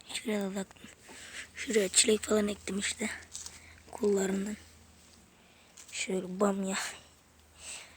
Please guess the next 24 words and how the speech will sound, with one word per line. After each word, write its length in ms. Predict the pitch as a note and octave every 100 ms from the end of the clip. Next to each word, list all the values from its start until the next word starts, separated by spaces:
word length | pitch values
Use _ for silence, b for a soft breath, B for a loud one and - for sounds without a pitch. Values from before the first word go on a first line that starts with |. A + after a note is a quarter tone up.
| B -
Şöyle 240 | - A3
etrafını 420 | G#3 - A3 G#3+
şey 160 | - A3
yaptım. 420 | G#3 - G3 G3+ -
Su 280 | - G3 F#3+
biriksin 460 | G3 - - A3
diye 140 | G#3 A3
hep 80 | - - B B B
sulanmıyor. 600 | - - A3 G#3 A3 G#3+
Fiske 600 | A#3 - G#3 - - B3 - B B B B B
zaten 500 | - G#3+ G3+ A3+ A#3
arkadaşlar 380 | A3+ - - G#3
şöyle 580 | G3+ - - G#3+ G3+ G3
full 320 | - - G#3+
suluyor. 500 | - - G3+ G3 F#3 - - - B B B B B
Hemen 240 | A#3 A#3
fasulyelerimize 1040 | A3+ A3+ G#3+ A#3 A#3 A3 G3 F#3+ F#3+ F#3
geçelim. 360 | F#3+ G3 - G3 - A#3
Ha, 100 | A#3 - B B B -
ilk 160 | G#3+ -
önce 220 | A3 B3
arkadaşa 340 | A3 A#3+ G#3
gidelim 360 | F#3+ F#3 G#3+ G3+
bence. 280 | G3+ F#3+